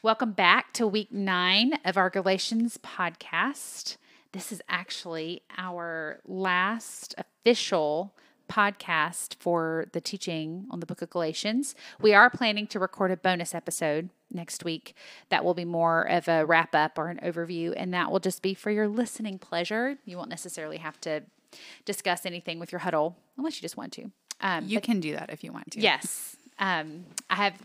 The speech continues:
Speaker 1: Abby back with me this week.
Speaker 2: Hello, friends. Glad to be here.
Speaker 1: Yes, we're very glad to have her back. Um, thank you for joining us on this journey. The three of us have, um, been working on this study for a long time, and it's been really sweet to share it with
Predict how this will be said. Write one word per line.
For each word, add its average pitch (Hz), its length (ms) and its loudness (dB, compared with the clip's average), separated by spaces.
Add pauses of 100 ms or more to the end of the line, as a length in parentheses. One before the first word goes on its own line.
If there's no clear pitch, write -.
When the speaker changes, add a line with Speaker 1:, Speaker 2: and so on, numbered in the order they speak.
(120)
Speaker 1:
Abby 208 220 4
back 180 260 4
with 196 140 -8
me 180 80 -8
this 170 180 -6
week. - 380 -4
Speaker 2:
Hello, 214 420 -2
friends. 202 600 -2
Glad 180 240 -6
to 185 80 -8
be 185 140 -8
here. 196 380 -6
Speaker 1:
Yes, - 300 -16
we're 185 60 -12
very 175 160 -6
glad 170 240 -6
to 196 60 -8
have 165 460 -6 (180)
her 190 100 -12
back. 180 460 -2 (480)
Um, 180 540 4 (200)
thank 339 240 6
you 240 100 6
for 247 100 4
joining 196 380 6
us 233 220 2
on 190 100 2
this 175 140 -6
journey. 175 560 -4 (380)
The 180 200 4 (100)
three 190 200 0
of 175 80 -2
us 165 240 2
have, 170 240 -4 (180)
um, 180 480 -8 (160)
been 180 140 -2
working 160 340 -4
on 160 440 -6
this 180 120 -6
study 160 300 -4
for 165 120 -4
a 160 60 -2
long 160 200 -6
time, 156 320 -4
and 151 100 -4
it's - 200 -10
been 165 200 -8
really 160 340 -8
sweet 156 380 -10
to 175 100 -6
share 160 320 -4
it - 100 -6
with - 360 -6